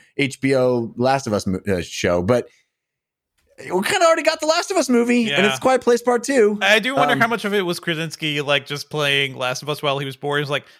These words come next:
Speaker 2: "I got it. I know what
Speaker 1: Yeah.
Speaker 2: we're gonna do." Yeah.
Speaker 1: Um, I agree with everything Devindra said. I think this movie is very well made and really effective. Uh, I actually l-, watched the whole film, uh, with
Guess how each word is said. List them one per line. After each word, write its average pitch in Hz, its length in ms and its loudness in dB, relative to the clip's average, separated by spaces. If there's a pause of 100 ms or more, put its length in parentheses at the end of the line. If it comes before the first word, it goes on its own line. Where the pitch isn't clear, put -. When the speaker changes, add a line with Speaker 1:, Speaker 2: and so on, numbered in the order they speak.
(140)
Speaker 2:
"I 131 80 -14
got 120 320 -2
it. - 100 -18 (800)
I 127 80 -4
know 143 200 -2
what 139 80 4
Speaker 1:
Yeah. 131 100 4
Speaker 2:
we're 87 80 -2
gonna 147 180 0
do." 113 300 -4 (120)
Yeah. 117 280 -2 (960)
Speaker 1:
Um, 156 360 0 (380)
I 196 260 2
agree 202 380 2
with 180 160 2
everything 160 300 0
Devindra 127 320 0
said. 120 160 0
I 120 80 2
think 143 340 -2
this 170 240 -2
movie 120 520 2
is 101 480 0
very 104 640 2
well 92 360 4
made 95 640 2
and 87 520 -2
really 107 240 -2
effective. 123 760 -6 (340)
Uh, 113 140 -4
I 160 120 0
actually 220 240 -4
l-, 110 220 -4 (380)
watched 110 400 -4
the - 80 -4
whole 117 140 -2
film, 104 460 -2
uh, 87 100 0
with 87 320 -2